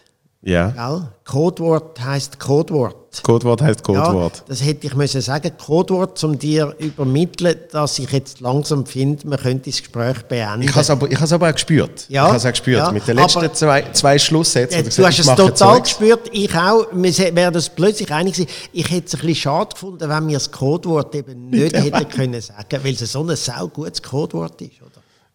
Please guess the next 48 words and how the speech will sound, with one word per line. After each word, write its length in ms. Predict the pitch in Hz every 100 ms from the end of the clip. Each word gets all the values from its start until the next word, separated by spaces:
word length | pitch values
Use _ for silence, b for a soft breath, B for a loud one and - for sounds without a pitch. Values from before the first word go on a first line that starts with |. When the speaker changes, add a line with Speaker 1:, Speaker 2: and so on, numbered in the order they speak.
| -
Speaker 1:
Ja, 220 | 101 87
eben. 220 | 104 90 -
Darum 180 | 120
hast 60 | 117
du 20 |
es 120 | 123 123
jetzt 200 | 110 -
noch 120 | 113
müssen 360 | 110 113 113
sagen. 200 | 95 87 113
Speaker 2:
Ja, 20 | 151
ich 60 |
es 60 | -
noch 120 | 123
mal 100 | 139
müssen 260 | 165 160 202
Speaker 1:
Und 220 | - 110
ich 60 |
Speaker 2:
sagen, 0 |
Speaker 1:
hab 200 | 127 120
Speaker 2:
ja. 60 | 120 127
Speaker 1:
genau 40 |
gewusst, 320 | 131 135 135 139
dass 100 | 127
du 80 | 123
es 60 |
noch 140 | 127 113
wirst 200 | 113 -
sagen. 340 | 80 - 69
Speaker 2:
Ja, 200 | 127 156
eben. 240 | 156 214 95 - -
Speaker 1:
Ich 160 | 110
hab's 260 | 104 - -
so 100 | 113
Speaker 2:
Ich 60 |
hab 100 | 156
Speaker 1:
gewusst. 160 | 87 165
Speaker 2:
gewusst, 380 | 220 - - - b b b
dass 280 | 165 156 -
du 400 | 175 175 202 - -
weißt, 720 | 139 127 151 190 - - 165
dass 180 | 156 165
ich 180 | 170
es 220 | - - 156
noch 400 | 160 143 139 -
<laughs> 0 |
sagen 240 | 127
will. 80 | 127